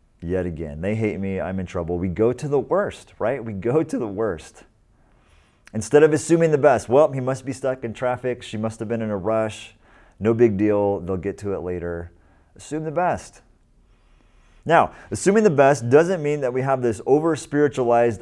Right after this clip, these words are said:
unrealistic, you know, optimistic, everything is awesome all the time kind of perspective. Doesn't mean that we need to have, uh, or avoid having hard conversations with our spouse. It just means you give grace until you have more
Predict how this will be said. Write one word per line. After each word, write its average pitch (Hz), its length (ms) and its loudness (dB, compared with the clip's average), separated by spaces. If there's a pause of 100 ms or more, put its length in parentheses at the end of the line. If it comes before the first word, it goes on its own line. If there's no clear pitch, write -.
unrealistic, 127 1120 2
you 110 120 -4
know, 101 320 2
optimistic, 131 880 -2
everything 127 400 -8
is 113 100 -4
awesome 113 400 -4
all 107 200 0
the 107 100 -2
time 110 360 -4
kind 107 220 -8
of 98 140 -12
perspective. 101 720 -10 (1040)
Doesn't 120 180 -2
mean 135 100 0
that 117 100 0
we 127 100 -2
need 127 180 0
to 131 60 2
have, 120 400 0 (160)
uh, 107 160 0
or 110 180 2
avoid 117 420 0
having 120 260 -4
hard 107 280 -2
conversations 110 800 -6
with 104 360 0
our 113 160 -2
spouse. 92 440 -6
It 113 80 -6
just 135 240 -6
means 135 260 -4
you 110 60 -2
give 98 320 -2
grace 104 540 -6
until 95 260 -10
you 98 80 -6
have 95 220 -12
more 92 480 -4